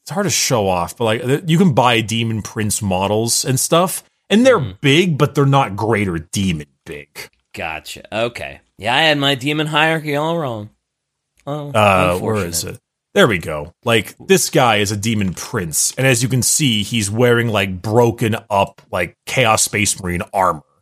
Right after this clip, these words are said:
Speaker 2: Oh, he's cool, though. That's a sick mini. I like that a lot.
Speaker 1: Yeah, I, I have one of those myself. He's, he's pretty great.
Speaker 2: Yeah,
Speaker 1: Whereas
Speaker 2: that's
Speaker 1: a,
Speaker 2: cool.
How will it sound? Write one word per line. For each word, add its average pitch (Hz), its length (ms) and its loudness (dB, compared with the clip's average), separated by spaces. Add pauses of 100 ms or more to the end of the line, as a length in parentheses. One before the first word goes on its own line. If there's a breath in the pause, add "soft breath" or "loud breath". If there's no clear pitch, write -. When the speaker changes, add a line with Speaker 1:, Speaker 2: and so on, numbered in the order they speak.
(260)
Speaker 2:
Oh, 151 160 -6
he's - 340 -4
cool, 117 560 -8
though. 85 220 -12
That's 165 240 0
a - 80 -10
sick - 580 0
mini. 98 380 -8
I 156 160 -4
like 101 320 -6
that 98 180 -6
a 78 60 -12
lot. 71 380 -12 (280)
Speaker 1:
Yeah, - 380 -6 (120)
I, 127 80 2
I 123 140 2
have 123 220 2
one 107 120 -2
of 95 80 -4
those 90 220 -2
myself. 82 500 -6
He's, 87 220 -6
he's 113 180 -4
pretty 92 280 -6
great. 73 420 -10 (500)
Speaker 2:
Yeah, 87 340 -16
Speaker 1:
Whereas 139 420 4
Speaker 2:
that's 120 200 0
Speaker 1:
a, - 20 -12
Speaker 2:
cool. 78 400 -20